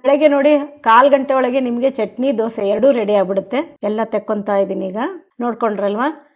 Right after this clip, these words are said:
ದಿಢೀರಾಗಿ ದೋಸೆ ಚಟ್ನಿ ಮಾಡುವುದು ಹೇಗೆ ಅಂತ. ಸ್ಮೂತ್ ಆಗಿ ಬಾಯಲ್ಲಿಟ್ರೆ ಹಂಗೆ ಕರ್ಗೆ ಹೋಗುತ್ತೆ.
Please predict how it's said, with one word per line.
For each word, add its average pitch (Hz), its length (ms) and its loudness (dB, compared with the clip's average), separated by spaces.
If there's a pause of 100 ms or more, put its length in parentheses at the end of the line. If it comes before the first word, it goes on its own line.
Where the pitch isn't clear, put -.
(200)
ದಿಢೀರಾಗಿ 254 600 0 (120)
ದೋಸೆ 226 340 -2 (120)
ಚಟ್ನಿ 233 320 -4 (200)
ಮಾಡುವುದು 220 440 -2 (120)
ಹೇಗೆ 208 320 0
ಅಂತ. 196 140 -8 (440)
ಸ್ಮೂತ್ 277 560 0
ಆಗಿ 240 200 -2 (120)
ಬಾಯಲ್ಲಿಟ್ರೆ 240 560 0
ಹಂಗೆ 214 200 -4 (120)
ಕರ್ಗೆ 190 400 -2
ಹೋಗುತ್ತೆ. 208 380 -4